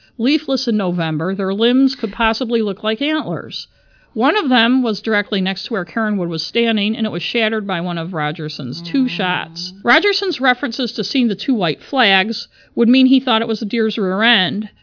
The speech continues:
Speaker 1: the same thing Smith and Rentzel's shooters both thought. Kunstler of the Times wrote, "Would he have fired at a deer's rump? This is considered bad hunting practice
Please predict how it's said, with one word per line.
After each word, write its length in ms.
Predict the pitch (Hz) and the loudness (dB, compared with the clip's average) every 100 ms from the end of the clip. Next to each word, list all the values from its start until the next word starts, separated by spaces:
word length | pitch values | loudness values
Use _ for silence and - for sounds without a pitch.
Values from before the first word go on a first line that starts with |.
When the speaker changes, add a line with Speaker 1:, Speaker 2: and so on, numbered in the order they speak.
| _ - | _ -8
Speaker 1:
the 60 | 196 | -4
same 280 | - 233 | 0 0
thing 220 | 226 226 196 | 2 -2 -2
Smith 380 | - 247 226 | 0 0 0
and 120 | 226 190 | -2 -2
Rentzel's 400 | 196 - 202 - | -4 -6 -8 -6
shooters 400 | 220 180 147 - | -4 -4 -6 -8
both 260 | 123 147 | -8 -8
thought. 400 | - 117 73 - _ - | -6 -6 -6 -10 _ -10
Kunstler 540 | - 370 - 269 202 | -2 0 0 0 2
of 60 | 190 | 0
the 80 | 170 | -4
Times 420 | 247 262 302 - | 0 2 0 0
wrote, 320 | 165 151 - - | -2 -2 -4 -4
"Would 140 | 180 | -2
he 140 | - 339 | 2 2
have 100 | - | 2
fired 340 | 262 247 302 | 2 2 2
at 120 | 311 | 0
a 40 | 190 | 0
deer's 360 | 226 262 233 | 0 0 -2
rump? 360 | 180 202 277 - - - - | -2 0 0 -4 -16 -14 -6
This 140 | 302 | -2
is 120 | 359 - | -2 0
considered 480 | 294 - 240 208 | 0 2 0 -2
bad 260 | 165 175 190 | 0 2 2
hunting 360 | 190 302 370 - | 0 -2 -2 -2
practice 640 | 151 123 - 101 107 | -2 -2 -4 -8 -8